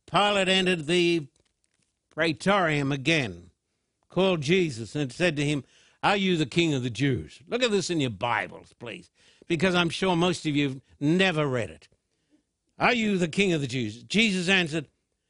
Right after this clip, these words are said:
"Are you speaking this for yourself, uh, about this, or did others tell this, uh, you this concerning me?" Pilate answered and said,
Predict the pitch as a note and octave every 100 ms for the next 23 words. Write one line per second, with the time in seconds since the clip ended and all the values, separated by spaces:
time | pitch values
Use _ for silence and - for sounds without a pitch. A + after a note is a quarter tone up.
0 | _ E3 G3 F#3 - G#3+ A#3 G#3 G#3+ F#3
1 | D3+ G#3+ - F3+ F3 C#3+ G3 G3 G3 -
2 | _ _ _ _ _ D#3 E3 D3+ F#3 F#3
3 | D#3 G3 - _ _ F3 G3 F#3 F#3 F3
4 | F#3+ G#3+ F#3+ - - G#3 A3 F#3+ D3+ C#3
5 | F#3 F#3 - - _ _ _ _ _ D#3
6 | F3+ G3 F#3+ F3 F3+ - E3+ G3+ G#3 D#3+
7 | A#2 D#2+ _ _ _ _ _ _ _ _
8 | G3 A3 G3 G3 F#3 E3+ F3 D3 G3+ F3+